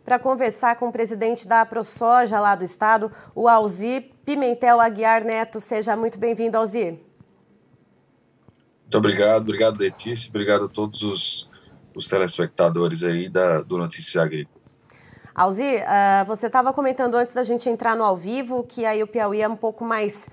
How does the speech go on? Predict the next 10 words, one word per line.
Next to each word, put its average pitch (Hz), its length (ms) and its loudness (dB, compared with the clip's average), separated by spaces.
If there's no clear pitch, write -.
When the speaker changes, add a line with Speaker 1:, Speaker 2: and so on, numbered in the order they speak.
Speaker 1:
ah, 190 380 8
novo, 214 600 4
né, 214 240 -2
na 196 120 0
questão 202 520 -2
de 190 120 -10
plantio 196 380 -6
do 190 100 -6
milho 196 220 -6
safrinha. 262 800 -2